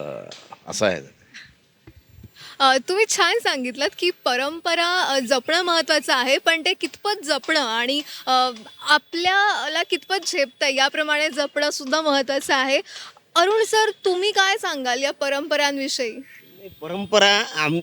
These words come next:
Speaker 3: आ-, माझं किंवा आमच्या बरोबरची जी टीम आहे त्याचं कॅरेक्टरचं म्हणणं असं होतं की आम्ही लोकांना परंपरा काय हे समजून सांगत असतो, कारण आम्हाला माहिती आहे समजा एखादा, अ, माणूस गेला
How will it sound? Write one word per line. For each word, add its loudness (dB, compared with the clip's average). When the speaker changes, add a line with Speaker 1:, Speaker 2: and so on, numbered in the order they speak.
Speaker 3:
आ-, -4
माझं 0
किंवा 2
आमच्या -2
बरोबरची -2
जी 0
टीम 0
आहे 4
त्याचं -6
कॅरेक्टरचं -4
म्हणणं -6
असं -4
होतं -4
की 4
आम्ही 4
लोकांना 2
परंपरा 2
काय 6
हे -4
समजून -4
सांगत -4
असतो, -12
कारण -4
आम्हाला -4
माहिती -6
आहे -10
समजा -8
एखादा, -2
अ, -4
माणूस -2
गेला 4